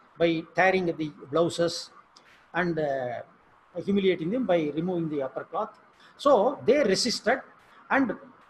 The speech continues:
especially one thing we have to, uh, two things we have to notice. One is Ayya Vaikundar,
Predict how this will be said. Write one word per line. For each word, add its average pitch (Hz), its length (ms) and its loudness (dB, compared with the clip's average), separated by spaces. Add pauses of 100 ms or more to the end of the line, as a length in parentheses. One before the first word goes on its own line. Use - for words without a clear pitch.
(220)
especially 254 560 0
one 233 260 2
thing 269 220 0
we 190 80 2
have 208 280 4
to, 160 260 2 (280)
uh, 175 60 -4
two 302 240 2
things 262 300 0
we 185 80 4
have 185 180 4
to 208 480 -2
notice. 190 480 0 (460)
One 247 240 2
is 269 260 0 (960)
Ayya 226 260 6
Vaikundar, 196 500 4